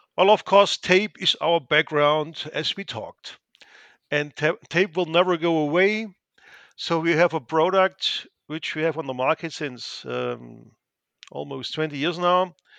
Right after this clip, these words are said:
Is a stable product, but a bit aged, classical tape H S M, like other products.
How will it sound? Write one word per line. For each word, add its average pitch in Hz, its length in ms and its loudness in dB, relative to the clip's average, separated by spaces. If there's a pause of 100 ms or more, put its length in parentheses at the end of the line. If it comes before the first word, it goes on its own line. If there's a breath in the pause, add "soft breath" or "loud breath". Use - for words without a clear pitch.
(340 loud breath)
Is 156 360 -6
a - 60 -16
stable 185 460 0
product, 180 480 0
but 151 160 -4
a 160 40 -8
bit 127 280 -12
aged, - 580 -2 (340)
classical 156 600 -2
tape 151 340 -8
H 156 260 -6
S 139 140 -8
M, 185 300 -4 (480)
like 120 200 -4
other 151 200 -2
products. 175 580 -2